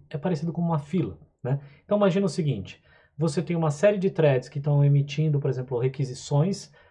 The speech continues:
ah, por exemplo, por um valor que precisa ser gerado, então eles vão emitindo essas requisições, po-, você pode pensar nelas, por exemplo, um servidor web que tá recebendo, é, requisições pra servir uma determinada página, por exemplo, e aí você tem consumidores dessas requisições,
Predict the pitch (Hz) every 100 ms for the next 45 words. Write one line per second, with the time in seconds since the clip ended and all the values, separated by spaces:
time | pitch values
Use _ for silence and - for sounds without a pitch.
0 | _ 120 117 117 - 113 117 - 123 120
1 | 131 131 185 185 - - - 120 156 147
2 | 160 190 - - - 135 107 120 113 113
3 | 110 - 185 139 117 117 120 110 - 120
4 | 147 175 - - - _ - 120 117 135
5 | 120 117 113 117 123 117 120 113 131 135
6 | 104 107 - 123 117 113 127 139 - -
7 | 120 131 - 110 123 156 143 - - _
8 | _ _ _ _ _ _ - 107 120 135
9 | 113 117 - 127 - 107 101 123 104 107
10 | 104 107 101 101 - 98 101 104 - 123
11 | 123 101 98 143 190 - - _ - -
12 | - - - 233 214 - 196 214 202 214
13 | - 226 208 180 226 180 135 127 131 135
14 | 135 147 - 165 214 -